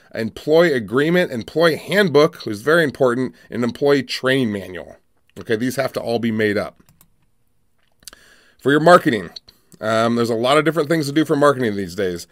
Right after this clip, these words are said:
So any of your print marketing, uh, we talked about briefly email and text marketing, which is one of the best ways to go these days. Of course, we have social media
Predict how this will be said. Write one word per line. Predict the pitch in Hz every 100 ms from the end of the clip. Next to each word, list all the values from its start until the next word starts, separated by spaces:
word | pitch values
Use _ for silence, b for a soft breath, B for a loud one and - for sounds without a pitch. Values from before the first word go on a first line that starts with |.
| b b
So | - 107
any | 135
of | 147
your | 117
print | - 190 175
marketing, | 180 180 180 180 180 b b
uh, | - 113 113 113
we | 117
talked | 151 147
about | 139 135 123 -
briefly | 92 147 147 131 123
email | 139 151 151
and | 143 107
text | - 165 -
marketing, | 123 120 120 117
which | 117
is | 110 101
one | 110 117
of |
the | 107
best | 85 139 -
ways | 139 117
to | 110
go | 117
these | 120 110
days. | 120 117
Of | 113 - _ -
course, | 143
we | 147
have | 135
social | - 139 131 120
media | 127 127 127 123